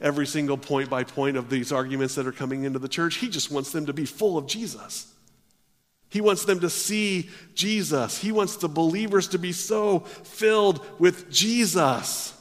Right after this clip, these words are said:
He is everything. He is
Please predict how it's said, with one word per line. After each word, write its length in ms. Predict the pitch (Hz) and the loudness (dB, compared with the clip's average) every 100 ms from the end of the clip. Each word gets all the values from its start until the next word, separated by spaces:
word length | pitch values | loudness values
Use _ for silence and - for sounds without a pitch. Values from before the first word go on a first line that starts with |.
| _ _ _ _ _ | _ _ _ _ _
He 440 | - 233 214 220 | -2 0 0 -4
is 460 | 202 220 202 156 - - - - | 0 4 4 2 -4 -14 -16 -2
everything. 800 | 226 220 208 185 - 127 95 92 - _ _ | -2 0 0 0 -2 -6 -6 -14 -20 _ _
He 340 | - 220 220 220 | -8 -6 -6 -6
is 400 | 202 214 208 | 0 4 4